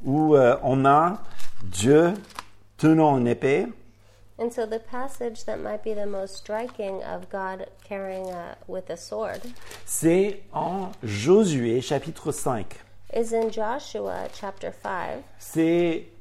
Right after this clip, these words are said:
Speaker 1: un passage où il y a, en fait, c'est une, une théophanie,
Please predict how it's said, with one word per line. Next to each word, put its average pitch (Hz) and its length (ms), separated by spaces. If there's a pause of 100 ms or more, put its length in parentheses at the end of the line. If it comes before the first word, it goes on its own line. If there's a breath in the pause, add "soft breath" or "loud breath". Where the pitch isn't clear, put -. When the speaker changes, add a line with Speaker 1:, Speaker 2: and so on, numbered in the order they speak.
(140)
Speaker 1:
un 131 100
passage 180 960
où 175 380
il 135 140
y 127 80
a, 131 280 (300)
en - 80
fait, 127 220
c'est 113 80
une, 95 220 (100)
une 92 100
théophanie, 143 840